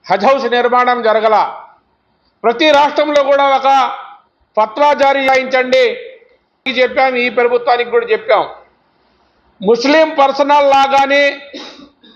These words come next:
ఈ ముస్లిం సమస్యల మీద కానీ అటు తెలుగుదేశంలో ఉన్న నాయకులు కానీ వైసీపీలో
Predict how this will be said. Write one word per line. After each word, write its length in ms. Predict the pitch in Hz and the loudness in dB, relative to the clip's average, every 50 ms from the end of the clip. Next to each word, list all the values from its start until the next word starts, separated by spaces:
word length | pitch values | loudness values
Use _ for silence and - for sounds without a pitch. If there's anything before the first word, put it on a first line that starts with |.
| _ _ _ _ _ _ _ _ _ _ _ _ _ _ _ _ _ _ - | _ _ _ _ _ _ _ _ _ _ _ _ _ _ _ _ _ _ -4
ఈ 160 | 202 247 277 | -2 0 0
ముస్లిం 480 | 277 262 269 269 269 285 285 311 302 294 | 2 2 0 0 0 0 0 2 0 0
సమస్యల 480 | 208 254 269 269 277 269 277 277 277 269 | 0 -2 0 0 0 0 0 0 0 2
మీద 200 | 269 269 262 269 247 247 | 0 2 0 2 2 2
కానీ 260 | 262 262 262 269 269 269 254 262 - - - - _ _ _ _ _ _ _ _ _ _ _ _ _ _ - - | 2 2 2 2 0 0 0 -4 -8 -14 -20 -20 _ _ _ _ _ _ _ _ _ _ _ _ _ _ -8 -6
అటు 160 | - 180 247 233 233 214 | -2 0 0 0 2 2
తెలుగుదేశంలో 760 | 226 254 262 285 285 294 294 285 294 302 285 294 285 294 285 285 | 0 2 2 2 2 2 2 2 0 -2 0 0 0 2 2 2
ఉన్న 200 | 285 277 277 285 285 285 285 277 277 - - - - - _ _ _ _ - | 0 0 0 0 2 2 0 0 -4 -8 -16 -18 -20 -20 _ _ _ _ -6
నాయకులు 560 | 196 220 240 269 277 277 - 277 285 277 277 | -2 0 0 2 0 0 0 -2 0 0 2
కానీ 340 | 269 269 269 277 277 294 294 294 294 - - - - - _ _ _ _ _ - | 2 2 0 2 0 0 -2 -2 -4 -8 -18 -20 -20 -20 _ _ _ _ _ -6
వైసీపీలో 680 | 151 185 240 277 247 294 294 277 233 277 277 277 277 | -2 0 0 0 0 -2 -4 -2 0 -2 0 2 2